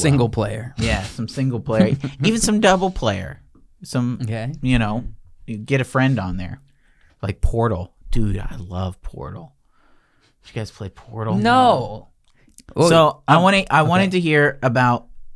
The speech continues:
Speaker 2: what games you played through. Did you play through any video games?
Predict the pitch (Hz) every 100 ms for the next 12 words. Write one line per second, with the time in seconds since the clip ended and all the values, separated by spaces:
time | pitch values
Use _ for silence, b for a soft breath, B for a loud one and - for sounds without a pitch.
0 | - - 95 123 147 135 143 139 123 120
1 | 117 120 113 107 - 107 104 104 b b
2 | - 131 131 131 110 - 104 98 95 82
3 | - - - 120 135 -